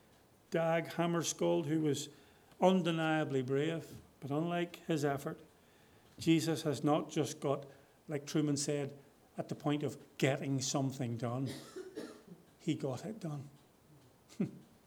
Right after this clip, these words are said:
He got it done. He made, he brought us to his Father.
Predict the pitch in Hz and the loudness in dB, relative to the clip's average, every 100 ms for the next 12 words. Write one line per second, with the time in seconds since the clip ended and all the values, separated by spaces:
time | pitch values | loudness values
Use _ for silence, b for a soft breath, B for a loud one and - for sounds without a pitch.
0 | - 202 185 233 135 - 185 196 240 - | -6 -4 2 2 2 2 6 6 4 -2
1 | - - - - - - b b b b | -10 -20 -20 -20 -20 -20 b b b b
2 | b _ _ - 226 262 240 220 226 190 | b _ _ 6 12 12 12 12 10 6
3 | - - - - - - - - - - | -2 -8 -16 -20 -20 -20 -20 -20 -20 -20
4 | - - 226 175 226 277 254 - - - | -4 10 10 12 10 10 4 2 0 6
5 | 208 - - 190 269 277 170 | 6 6 4 6 6 6 2